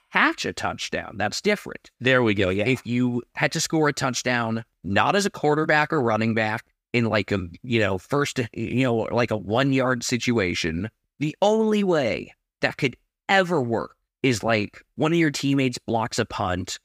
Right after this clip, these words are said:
Speaker 1: and it takes a crazy bounce and you pick it up and you're already in the end zone.
Speaker 2: By the way, you were going off on this whole multi-sport thing with Mark Blicavs.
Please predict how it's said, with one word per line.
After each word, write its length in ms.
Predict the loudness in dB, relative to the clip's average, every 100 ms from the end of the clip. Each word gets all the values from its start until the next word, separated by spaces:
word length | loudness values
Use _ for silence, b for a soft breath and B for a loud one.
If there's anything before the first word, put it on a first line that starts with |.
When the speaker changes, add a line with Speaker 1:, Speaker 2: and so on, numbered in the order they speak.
| _ -2
Speaker 1:
and 100 | 0
it 80 | 2
takes 240 | 2 2
a 60 | -4
crazy 460 | 0 2 2 0
bounce 440 | 0 -2 -2 -4 -4
and 160 | -2 0
you 140 | 0
pick 260 | 0 -2 0
it 80 | 2
up 220 | 2 0 _
and 320 | -4 -2 -2 -2
you're 160 | 0
already 300 | 0 -2 -2
in 80 | -2
the 120 | -4
end 180 | -6 -12
zone. 100 | -20 _ _ _ _ _
Speaker 2:
By 140 | 2 4
the 100 | 2
way, 100 | 0
you 140 | 0
were 140 | -2 -2
going 200 | 0 4
off 180 | 4 2
on 100 | 2
this 120 | 0
whole 200 | 0 -2
multi-sport 640 | 2 0 0 -4 0 0 2
thing 160 | 0
with 160 | 0 2
Mark 280 | 2 2 0
Blicavs. 560 | -2 0 2 2 0